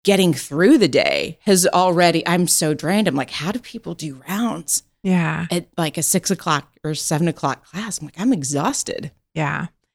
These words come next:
Speaker 2: It's funny how different it is for everyone. 'Cause
Speaker 1: Mm-hmm.
Speaker 2: for me, most days when eight P M hits and it's time for rounds, I'm like, "Cool,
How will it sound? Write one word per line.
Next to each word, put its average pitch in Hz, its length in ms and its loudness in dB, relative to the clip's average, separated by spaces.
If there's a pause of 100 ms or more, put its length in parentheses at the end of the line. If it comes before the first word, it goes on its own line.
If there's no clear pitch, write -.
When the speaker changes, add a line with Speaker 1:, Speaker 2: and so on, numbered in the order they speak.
(140)
Speaker 2:
It's - 160 2
funny 220 260 6
how 262 160 6
different 175 340 4
it 147 60 4
is 151 160 2
for - 80 -2
everyone. 120 380 0
'Cause 190 180 6
Speaker 1:
Mm-hmm. 165 380 2 (160)
Speaker 2:
for 233 120 6
me, 240 520 4
most 190 640 6
days 160 500 2
when 160 320 2
eight 202 220 4
P 226 180 6
M 214 140 8
hits 180 300 4
and 180 80 6
it's 185 160 4
time 180 220 4
for 175 140 0
rounds, 160 340 2
I'm 160 140 0
like, 131 220 -4
"Cool, 220 340 2